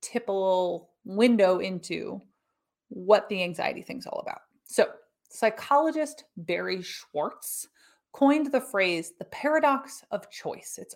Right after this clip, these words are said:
also the name of his book. And essentially, this paradox of choice thing is that we think that having more options is gonna make us more happy.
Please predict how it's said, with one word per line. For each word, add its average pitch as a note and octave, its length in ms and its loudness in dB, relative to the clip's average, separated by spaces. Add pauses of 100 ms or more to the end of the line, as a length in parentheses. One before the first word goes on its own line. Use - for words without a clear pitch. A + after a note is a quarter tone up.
(100)
also B3+ 340 4
the G#3 100 -6
name F3 280 -6
of D#3+ 100 -16
his D#3+ 180 -10
book. - 440 -12 (720)
And B3+ 80 -2
essentially, C4+ 760 2
this C#4 220 -2
paradox F#4+ 520 2
of G3+ 100 -12
choice - 340 -6
thing - 300 -14 (800)
is G#3 160 -2
that A#3+ 260 6
we A#3 140 -2
think - 840 -6 (260)
that A3 140 0
having A#3+ 420 6
more G#3+ 240 4
options E3+ 480 -6
is E3 140 -14
gonna F3+ 160 -8
make F#3 240 -4
us - 180 -8
more E3+ 200 -8
happy. - 520 -4